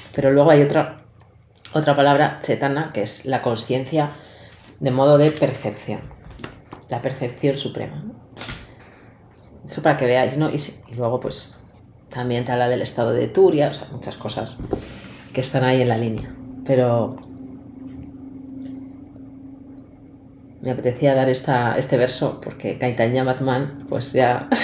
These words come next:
<laughs> es que como son, o sea, ya con eso, si entiendes eso, ya no necesitas leer el resto de los Shiva Sutras, o sea, lo podéis leer porque os molan un montón, maravillosos.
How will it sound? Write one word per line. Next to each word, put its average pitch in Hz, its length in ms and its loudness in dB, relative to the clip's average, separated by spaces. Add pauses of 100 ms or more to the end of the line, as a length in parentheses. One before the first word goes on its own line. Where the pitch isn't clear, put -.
(280)
<laughs> - 440 -16
es 151 120 4
que - 120 2
como 139 200 6
son, 151 180 4
o 127 60 2
sea, 135 140 6
ya 147 100 8
con 156 140 8
eso, 175 460 4
si - 120 2
entiendes 175 440 6
eso, 196 200 2
ya 180 160 4
no 190 120 4
necesitas 175 440 2
leer 143 340 4
el 127 80 0
resto 135 280 -2
de 127 100 4
los 120 260 -2
Shiva 120 200 -2
Sutras, - 420 -2
o - 40 -8
sea, 123 260 2
lo 123 40 0
podéis 139 260 2
leer 131 180 4
porque - 160 -8
os - 180 -6
molan 123 220 -2
un 131 80 -4
montón, 127 260 -4 (640)
maravillosos. 131 800 0